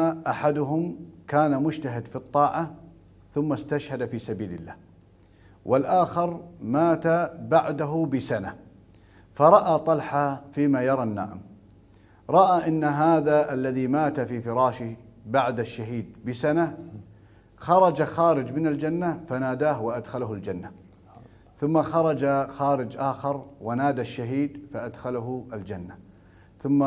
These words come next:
جاء الثالث وقال لطلحة: "ارجع، لم يؤذن لك".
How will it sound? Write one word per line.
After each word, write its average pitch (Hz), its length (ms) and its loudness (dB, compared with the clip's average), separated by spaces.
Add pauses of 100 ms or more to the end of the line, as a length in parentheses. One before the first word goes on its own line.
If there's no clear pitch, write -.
(140)
جاء 131 380 2
الثالث 139 580 0
وقال 120 400 0
لطلحة: 120 560 -2
"ارجع، 127 500 -4 (300)
لم 117 240 -2
يؤذن 101 400 -4
لك". - 280 -12